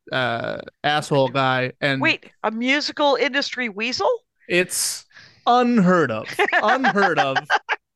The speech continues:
Speaker 1: unprecedented. Uh,
Speaker 2: Unprecedented,
Speaker 1: and
Speaker 2: yes.
Speaker 1: yet this was a precedent that,
Speaker 2: <laughs>
Speaker 1: um,
Speaker 2: That was then followed.
Speaker 1: that was then followed,
Speaker 2: Mm.
Speaker 1: uh, because the Beatles are inspirations to us all, uh,
Speaker 2: Are
Speaker 1: in all
Speaker 2: they?
Speaker 1: aspects.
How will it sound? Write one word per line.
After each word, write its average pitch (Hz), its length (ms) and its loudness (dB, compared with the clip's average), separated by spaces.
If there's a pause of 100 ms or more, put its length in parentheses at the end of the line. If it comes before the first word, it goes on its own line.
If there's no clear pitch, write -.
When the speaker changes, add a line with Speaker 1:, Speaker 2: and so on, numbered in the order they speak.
(480)
Speaker 1:
unprecedented. 147 1080 -2 (300)
Uh, 302 160 2
Speaker 2:
Unprecedented, 175 840 0
Speaker 1:
and 170 220 0
Speaker 2:
yes. 175 200 2
Speaker 1:
yet 180 60 -12
this 170 380 0
was 165 380 0
a 165 80 -2
precedent 139 640 -4 (340)
that, 139 260 2
Speaker 2:
<laughs> 302 500 2
Speaker 1:
um, 127 180 -14 (340)
Speaker 2:
That 254 140 2
was 254 140 2
then 262 240 0
followed. 156 420 0
Speaker 1:
that 160 80 4
was 151 220 2
then 175 220 4
followed, 151 640 2 (280)
Speaker 2:
Mm. 208 140 -18
Speaker 1:
uh, 143 180 2
because 170 480 2
the 160 80 -6
Beatles 160 400 2
are 143 220 2
inspirations 143 800 -2
to 151 180 2
us 151 120 0
all, 185 320 2 (240)
uh, - 60 0
Speaker 2:
Are 143 200 2
Speaker 1:
in 156 80 2
all 160 200 4
Speaker 2:
they? 143 60 4
Speaker 1:
aspects. - 600 -4